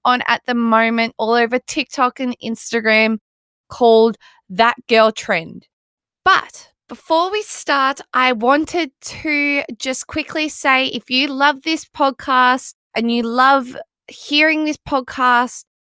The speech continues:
make sure to follow, subscribe. Also, go on to Apple Podcasts or iTunes and make sure you leave a review or a rating, because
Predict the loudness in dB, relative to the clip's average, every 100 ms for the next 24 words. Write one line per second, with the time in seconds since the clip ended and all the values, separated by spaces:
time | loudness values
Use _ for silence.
0 | _ 0 0 0 2 4 6 4 0 0
1 | 2 2 0 0 -2 -6 -10 -8 -8 -2
2 | 2 4 4 2 0 -6 _ _ _ _
3 | _ _ _ 4 4 4 0 0 0 -2
4 | -8 -10 -2 0 2 0 -4 -2 -2 -4
5 | -8 -12 -12 -8 -6 -6 -4 -4 -4 -6
6 | -6 -2 -2 -2 -2 2 4 2 -4 -2
7 | -2 -2 -2 -2 -2 -6 -4 -2 -2 -4
8 | -4 -6 -2 -2 -2 -4 -4 -2 0 0
9 | 0 -2 -2 -4 -2 -2 -2 -2 2 2
10 | 2 -2 _ 0 2 4 4 2 2 -2
11 | 0 0 -2 -4 -4 -4 -6